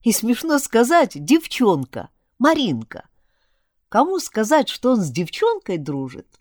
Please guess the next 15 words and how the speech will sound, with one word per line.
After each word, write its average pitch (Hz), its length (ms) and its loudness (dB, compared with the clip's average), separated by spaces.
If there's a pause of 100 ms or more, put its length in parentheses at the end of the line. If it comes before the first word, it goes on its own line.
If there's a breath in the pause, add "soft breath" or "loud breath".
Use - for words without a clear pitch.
(120)
с - 240 -12
ума 320 280 2
сойти 135 400 -6
можно. 127 480 -10 (520)
А 160 100 -2
ведь - 200 -2
классная. 165 800 -4 (640)
Когда 185 280 0
паразитка 233 640 2
Лапина 190 500 0
попыталась 196 680 0
и 214 100 0
на 170 80 -2
неё 220 380 2
давить, 147 480 0